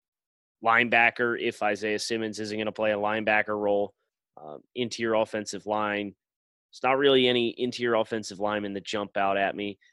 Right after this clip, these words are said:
Uh, Joe, we've talked about how deep this edge class is,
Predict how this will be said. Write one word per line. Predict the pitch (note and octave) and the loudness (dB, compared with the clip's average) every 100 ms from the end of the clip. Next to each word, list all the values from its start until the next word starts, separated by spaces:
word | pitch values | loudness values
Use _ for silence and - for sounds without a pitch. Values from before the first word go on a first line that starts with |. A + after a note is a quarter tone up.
| _ - | _ -10
Uh, | D#2 - | -8 -2
Joe, | B2 | 0
we've | A#2+ A#2 | 2 0
talked | - A2+ A#2+ - | -2 2 2 2
about | A#2+ A#2+ F#2+ | 2 2 2
how | B2 G#2+ - | 0 -2 -6
deep | A2 A2+ | -8 -6
this | - G2+ - | -6 -6 -4
edge | F#2 G2 - | -6 -6 -6
class | - A#2 A#2+ - - | -2 0 0 -2 -4
is, | A#2+ C#3+ D#3 - | -4 -4 -6 -10